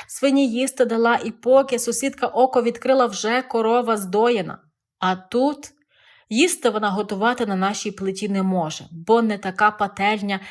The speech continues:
і газ не такий. Там павук її лякає в туалеті, а там миша пробігла в коморі. Вічно писк, виск, крик. Мене аж голова болить, відколи вона приїхала. Я не маю хвилинки спокою,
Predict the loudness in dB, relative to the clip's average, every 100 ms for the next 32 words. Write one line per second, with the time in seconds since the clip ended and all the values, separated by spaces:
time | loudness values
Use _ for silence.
0 | -12 -4 -2 4 4 4 -2 -4 -4 -8
1 | -6 -6 -8 -16 _ 2 4 2 0 0
2 | 2 0 2 -2 0 0 0 0 0 0
3 | 0 -2 0 2 2 2 0 -2 -4 0
4 | 0 2 0 0 0 -2 -2 -4 -2 -2
5 | -2 -2 -2 0 0 -2 -4 -18 -20 _
6 | -10 -4 0 0 -2 -2 -4 -6 -6 0
7 | 0 0 -8 -10 -6 -2 4 4 2 -4
8 | -14 _ -6 0 2 2 -2 -18 -20 _
9 | -6 -4 0 0 0 -2 0 0 0 0
10 | 2 2 2 0 0 0 -2 -6 -4 0
11 | 2 2 0 -4 -4 -2 -2 -2 -4 -4
12 | -6 -8 -14 -20 _ -10 -2 -2 0 -2
13 | -2 0 -2 -4 -10 -6 -2 0 0 2
14 | 2 2 0 -2 -6 -6 -6 -4 -4 -4
15 | 0 0 0 -2